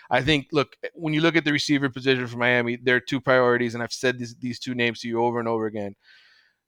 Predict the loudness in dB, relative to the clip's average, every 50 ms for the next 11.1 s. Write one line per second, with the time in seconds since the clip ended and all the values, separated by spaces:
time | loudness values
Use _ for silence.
0 | _ _ _ 0 2 4 4 4 4 2 2 0 -2 -2 -2 -2 -2 -2 -2 -4
1 | -4 -4 -4 -6 -8 -6 -6 -6 -4 -4 -6 -8 -10 -4 0 2 2 2 2 -2
2 | -4 -4 -4 -4 -6 -4 -2 0 0 2 0 -2 -6 -10 -16 -18 -14 -12 -12 -10
3 | -8 -10 -8 -4 -4 -2 0 0 2 2 0 0 -2 -2 -2 -2 -4 -4 -6 -8
4 | -8 -6 -2 -2 -2 -2 -2 -2 2 4 4 4 4 2 0 -6 -10 -10 -10 -10
5 | -8 -4 -2 -2 -2 -4 -6 -8 -8 -4 -2 0 2 2 2 0 -2 -8 _ _
6 | _ _ _ _ _ _ 0 4 6 6 6 4 4 0 -2 -4 -6 -6 -6 -6
7 | -4 -6 -6 -4 -4 -4 -6 -10 -6 _ -4 -4 -2 -4 -4 -4 -4 -4 -8 -8
8 | -6 -4 -4 -4 -4 -6 -4 -4 -2 -2 -4 -4 -6 -8 -8 -8 -10 -8 -4 -2
9 | 0 0 0 0 -2 -4 -4 -4 -4 -4 -2 -2 0 -2 -2 -4 -8 _ _ _
10 | _ _ _ _ 0 2 4 4 4 4 2 0 -2 -4 -8 _ -10 -8 -6 -8
11 | -8 -10